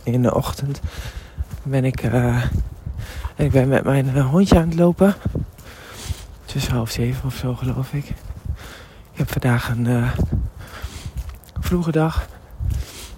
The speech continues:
Althans, als het gaat om het lopen. Meestal loop ik later. Maar, ehm,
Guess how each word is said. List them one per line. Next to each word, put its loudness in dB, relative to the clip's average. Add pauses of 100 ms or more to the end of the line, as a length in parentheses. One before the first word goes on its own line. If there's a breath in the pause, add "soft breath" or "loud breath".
(840)
Althans, 0
als -2
het 0
gaat 2
om -6
het -8
lopen. 2
Meestal 2
loop 4
ik -4
later. -2 (1200 loud breath)
Maar, -2
ehm, 0